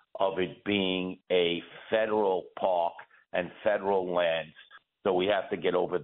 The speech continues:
that, or whatever, whatever attorney, uh, is, is, is handling the case has to get over that hump, the federal jurisdictional hump there. So that, that adds a, a legal layer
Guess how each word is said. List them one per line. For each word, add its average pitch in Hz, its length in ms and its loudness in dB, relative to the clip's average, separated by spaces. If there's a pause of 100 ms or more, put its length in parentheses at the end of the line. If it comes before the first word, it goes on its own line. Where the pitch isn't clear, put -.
that, 95 280 2
or 98 100 -4
whatever, 95 480 2 (420)
whatever 110 340 0
attorney, 104 640 -2 (260)
uh, 82 560 0 (120)
is, 92 260 -2 (580)
is, 98 180 0 (180)
is 92 200 -2
handling 104 420 -2
the 87 140 -8
case 110 240 -2
has 95 200 0
to 95 60 -10
get 92 140 0
over 90 260 0 (180)
that 92 260 2
hump, 107 220 -2 (400)
the 95 80 0 (160)
federal 95 640 -2
jurisdictional 87 840 -2
hump - 260 -2 (100)
there. 82 260 2 (320)
So 110 140 2
that, 139 360 -2
that 139 160 0 (160)
adds 113 400 0 (140)
a, 101 260 -2
a 101 160 -2
legal 101 420 -2
layer 101 300 2